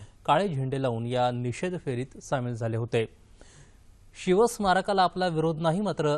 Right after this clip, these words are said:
अरबी समुद्रात उभारण्यात येणाऱ्या शिवस्मारकामुळे किनारपट्टीवरील मासेमारी आणि पर्यायानं मच्छीमार उद्ध्वस्त होईल, तसंच यासोबत अनेक मच्छ-, समस्यांनाही मच्छीमारांना सामोरं जावं लागेल.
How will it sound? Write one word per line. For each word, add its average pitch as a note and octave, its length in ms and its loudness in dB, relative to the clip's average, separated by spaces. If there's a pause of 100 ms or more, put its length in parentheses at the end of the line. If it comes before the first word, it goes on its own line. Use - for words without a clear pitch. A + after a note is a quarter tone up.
(120)
अरबी D3+ 280 0
समुद्रात E3 480 -2 (140)
उभारण्यात C#3+ 380 -2
येणाऱ्या C#3 360 -2
शिवस्मारकामुळे C3 1000 -4
किनारपट्टीवरील B2 920 -4
मासेमारी D3+ 600 -2 (300)
आणि F3 160 0
पर्यायानं F#3 600 0
मच्छीमार F3 560 -2
उद्ध्वस्त D3+ 420 0
होईल, A#2 240 4 (300)
तसंच E3+ 280 -2
यासोबत D#3 400 0 (160)
अनेक E3+ 280 -4
मच्छ-, C3+ 360 -6
समस्यांनाही D3+ 600 -2
मच्छीमारांना B2 680 -2
सामोरं A#2+ 420 -2
जावं A2 240 0
लागेल. A2 260 0